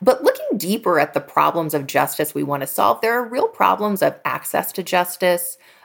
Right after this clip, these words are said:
of equal justice, fairness. And so, you know, we at the Constitutional Accountability Center have just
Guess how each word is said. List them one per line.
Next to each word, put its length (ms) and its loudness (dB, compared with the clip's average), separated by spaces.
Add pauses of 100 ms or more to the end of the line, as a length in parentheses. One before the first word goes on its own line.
(140)
of 200 4 (140)
equal 420 -2
justice, 800 0 (380)
fairness. 960 0 (640)
And 140 4
so, 640 4
you 100 2
know, 80 6
we 300 4
at 100 0
the 60 0
Constitutional 440 -2
Accountability 480 0
Center 420 -2
have 540 -2
just 300 0